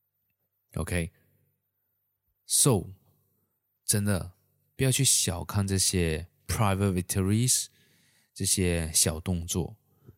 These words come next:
这个就是一步一步的去帮助你改变你的这个脑袋的想象以及现实。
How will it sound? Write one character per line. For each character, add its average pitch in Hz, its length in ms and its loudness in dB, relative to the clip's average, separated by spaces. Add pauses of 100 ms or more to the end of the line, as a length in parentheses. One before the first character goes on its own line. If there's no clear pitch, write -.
(160)
这 - 160 4
个 147 360 2 (260)
就 - 180 -4
是 113 380 2 (600)
一 117 100 0
步 120 180 2
一 - 100 0
步 113 240 0
的 98 120 2
去 - 480 -2 (1120)
帮 104 280 0
助 110 220 0
你 85 240 -2 (240)
改 80 400 -8
变 117 320 -2 (520)
你 87 180 -4
的 82 280 -2
这 87 200 -4
个 104 120 2
脑 92 280 0
袋 113 160 0
的 107 100 2
想 85 320 -2
象 120 380 -2 (140)
以 85 100 -6
及 78 200 -8
现 85 520 2
实。 - 340 2